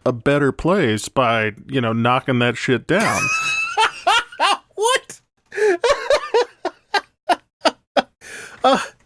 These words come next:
Speaker 2: so do you think this is somebody that just is not, d-, doesn't appreciate the service that she provides?
Speaker 1: I mean, when do we not need someone in the office that's going to let people know when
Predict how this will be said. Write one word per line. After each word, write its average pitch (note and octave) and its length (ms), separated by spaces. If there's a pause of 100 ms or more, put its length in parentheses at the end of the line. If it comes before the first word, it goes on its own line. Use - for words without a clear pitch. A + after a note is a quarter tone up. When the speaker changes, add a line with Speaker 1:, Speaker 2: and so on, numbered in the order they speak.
(360)
Speaker 2:
so G3 160
do G#3+ 80
you G#3 60
think A3+ 180
this G3 140
is D#3 100
somebody D#3+ 560 (120)
that A#2 240
just A#2+ 280
is A2 200
not, A#2 560 (400)
d-, B2+ 120
doesn't C#3+ 340
appreciate C#3 720
the G#2 80
service B2+ 460
that E3+ 120
she F3 160
provides? F#3 600 (1000)
Speaker 1:
I F3+ 100
mean, G3 220
when G#3+ 240
do B3+ 100
we A3 120
not F3 340
need D3+ 340
someone D3+ 380
in D3 80
the C#3+ 120
office D3 500
that's D3+ 220
going D#3 280
to D#3+ 60
let D3+ 240
people D#3 320
know C#3+ 300
when D#3 600